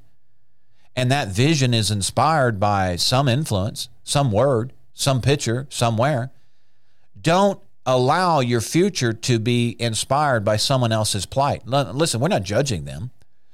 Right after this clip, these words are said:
but maybe they didn't know that Jesus, uh, wanted to heal them. So don't take their experience and put it as your future. Do you understand how silly that is? Do you understand how, uh, debilitating, handicapping?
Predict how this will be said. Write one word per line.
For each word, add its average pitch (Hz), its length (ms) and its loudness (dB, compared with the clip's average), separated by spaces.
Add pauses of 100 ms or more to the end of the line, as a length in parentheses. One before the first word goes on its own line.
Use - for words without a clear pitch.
(140)
but 131 120 -2
maybe 143 240 2
they 139 180 2
didn't 135 200 0
know 117 120 2
that 113 120 0
Jesus, 127 420 -2 (420)
uh, 123 300 2
wanted 143 300 0
to 139 80 2
heal 175 180 2
them. 90 160 -6 (460)
So 147 140 0
don't 175 360 2
take 156 400 -2
their 127 840 0
experience 117 800 -2 (260)
and 123 200 -6
put 165 180 4
it 156 240 0
as 107 320 -2
your 135 160 4
future. - 540 -4 (680)
Do 127 80 -4
you - 20 2
understand 151 340 2
how 131 120 4
silly 143 340 0
that 131 160 4
is? 143 260 -2 (480)
Do 120 80 -4
you - 20 2
understand 135 360 2
how, 117 300 2 (180)
uh, 104 180 0
debilitating, 131 840 0 (420)
handicapping? 135 800 -2